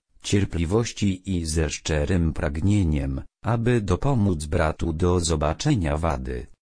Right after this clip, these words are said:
o której na pewno wiemy, że faktycznie istnieje, że to nie jest zmyślaniem złego z naszej strony,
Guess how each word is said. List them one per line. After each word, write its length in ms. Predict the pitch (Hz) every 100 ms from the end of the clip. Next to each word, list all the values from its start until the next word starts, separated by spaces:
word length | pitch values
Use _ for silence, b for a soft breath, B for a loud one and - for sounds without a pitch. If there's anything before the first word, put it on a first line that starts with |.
| -
o 140 | 76
której 460 | - - 110 87 76
na 200 | 76 76
pewno 420 | 113 117 101 95
wiemy, 560 | 107 147 139 87 71 67 _ -
że 260 | 78 82
faktycznie 720 | 78 113 - - 160 - 98 85
istnieje, 840 | - - - 82 69 64 82 117 - -
że 180 | 82 85
to 200 | - 107
nie 200 | 101 117
jest 360 | 127 113 98 -
zmyślaniem 1000 | 92 85 95 - 92 73 73 95 107 82
złego 540 | 73 78 92 92 90
z 120 | 73
naszej 440 | 82 90 85 78 69
strony, 640 | - - 85 69 62 62